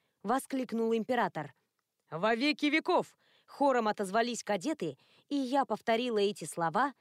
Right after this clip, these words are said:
беззвучным эхом. Повинуясь приказам наставников,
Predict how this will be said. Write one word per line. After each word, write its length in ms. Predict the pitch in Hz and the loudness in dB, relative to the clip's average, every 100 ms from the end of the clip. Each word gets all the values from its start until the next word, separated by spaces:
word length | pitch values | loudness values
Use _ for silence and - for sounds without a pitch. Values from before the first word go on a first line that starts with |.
| _ | _
беззвучным 840 | 240 262 285 185 185 196 - 208 208 | -4 0 0 -2 -4 -4 -4 -2 -2
эхом. 380 | 165 143 123 _ _ _ _ _ _ - | -4 -8 -14 _ _ _ _ _ _ -4
Повинуясь 580 | 254 233 269 285 254 - | -2 0 0 0 0 -2
приказам 520 | 226 220 240 196 196 | -4 2 0 2 0
наставников, 640 | 190 - 294 233 175 165 | 0 -2 -2 -2 -2 -4